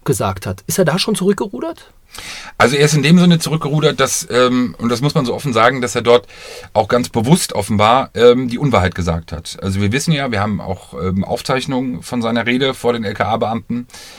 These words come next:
Speaker 2: dass er sich dahingehend gerechtfertigt hat, warum er überhaupt an die Öffentlichkeit gegangen ist. Und auch in dieser Deutlichkeit und auch in dieser Schärfe seiner Vorwürfe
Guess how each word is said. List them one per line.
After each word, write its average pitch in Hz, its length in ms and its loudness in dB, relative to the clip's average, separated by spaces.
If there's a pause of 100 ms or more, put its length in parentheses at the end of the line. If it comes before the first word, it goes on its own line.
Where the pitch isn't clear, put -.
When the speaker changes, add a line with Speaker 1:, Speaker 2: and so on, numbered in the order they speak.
(180)
Speaker 2:
dass 98 180 0
er 101 180 -2
sich 101 160 -4
dahingehend 123 520 0
gerechtfertigt 113 580 -4
hat, 101 180 -4
warum 120 280 4
er 107 340 0
überhaupt 110 360 2
an 113 80 2
die 110 100 2
Öffentlichkeit 95 480 -4
gegangen 82 360 -4
ist. - 220 -14
Und 85 200 -8
auch 87 180 -8
in 87 100 0
dieser 90 300 0
Deutlichkeit 110 600 0
und 85 100 -6
auch - 120 -8
in 92 80 0
dieser 87 200 -4
Schärfe 123 380 4
seiner 85 220 -2
Vorwürfe 123 600 0